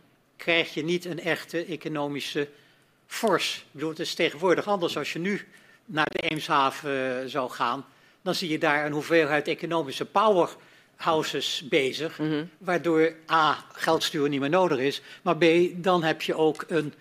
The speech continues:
Speaker 1: een massa aanwezig die ook echt voor de economie kan zorgen.
Speaker 2: Ja.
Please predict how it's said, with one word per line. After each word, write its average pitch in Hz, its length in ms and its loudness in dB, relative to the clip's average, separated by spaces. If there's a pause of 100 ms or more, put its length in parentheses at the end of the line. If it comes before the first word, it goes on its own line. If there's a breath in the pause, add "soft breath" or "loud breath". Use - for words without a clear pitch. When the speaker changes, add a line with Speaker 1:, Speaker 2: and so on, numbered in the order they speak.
(260 loud breath)
Speaker 1:
een 147 140 -4
massa 175 400 4 (300)
aanwezig 143 680 2
die 165 280 -2
ook 165 240 0 (140)
echt - 280 -2
voor 160 160 -2
de 165 80 0
economie 160 360 -2
kan 135 140 -8
zorgen. 120 420 -8 (140)
Speaker 2:
Ja. - 180 -16